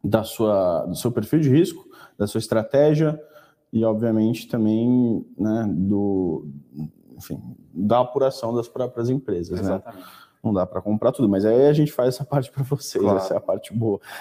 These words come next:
Speaker 1: da apuração das empresas.
Speaker 2: O Júnior aqui pergunta de B D R, que a gente recomenda pra se expor lá fora. Enfim, a gente gosta de alguns, tá? Eu vou falar de uma recomendação aberta que a gente tem, que é Salesforce,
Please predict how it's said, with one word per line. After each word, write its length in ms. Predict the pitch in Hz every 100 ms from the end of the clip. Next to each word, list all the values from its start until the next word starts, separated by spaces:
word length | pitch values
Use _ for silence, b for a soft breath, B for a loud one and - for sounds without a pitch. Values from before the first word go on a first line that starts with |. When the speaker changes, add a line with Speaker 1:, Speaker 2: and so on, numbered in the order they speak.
| B
Speaker 1:
da 200 | 123 120
apuração 580 | 104 - - 113 - 110
das 160 | 107 107
empresas. 560 | 113 113 101 90 87
Speaker 2:
O 40 | 127
Júnior 380 | 104 135 156 127
aqui 140 | -
pergunta 280 | 120 127 123
de 80 | 110
B 140 | 117
D 120 | 113
R, 420 | 104 110 123 120
que 60 | -
a 20 |
gente 300 | 107 101 101
recomenda 520 | 95 95 95 95 101 98
pra 140 | 90
se 100 | -
expor 300 | - - 104
lá 80 | 85
fora. 460 | - 110 127 110 101
Enfim, 200 | - 107
a 40 |
gente 180 | 104 -
gosta 240 | 107 -
de 80 | 120
alguns, 580 | 123 104 110 107 92 -
tá? 300 | - 92 - _ b b b -
Eu 180 | 104 104
vou 380 | 107 104 92 -
falar 320 | 101 95 101
de 80 | 101
uma 120 | 107
recomendação 520 | 98 107 95 95 107
aberta 340 | 95 98 101
que 60 | -
a 40 |
gente 220 | 101 95 -
tem, 100 | 101
que 80 |
é 40 | 92
Salesforce, 920 | - 113 110 - 107 113 - - -